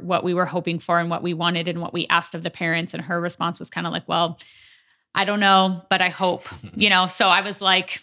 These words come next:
Speaker 1: "Nobody's gonna make it happen." You know, there's
Speaker 2: Right.
Speaker 1: nothing in any of it says that, "Oh, you have to keep contact," you know? So, um,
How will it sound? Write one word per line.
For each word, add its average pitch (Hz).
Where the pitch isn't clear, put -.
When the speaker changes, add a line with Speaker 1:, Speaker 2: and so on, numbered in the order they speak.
Speaker 1:
"Nobody's 240
gonna 202
make 185
it 196
happen." 190
You 208
know, 175
there's 196
Speaker 2:
Right. -
Speaker 1:
nothing 240
in 214
any 208
of 185
it -
says 190
that, 165
"Oh, 208
you 190
have 190
to -
keep 202
contact," 175
you 196
know? 175
So, 175
um, 180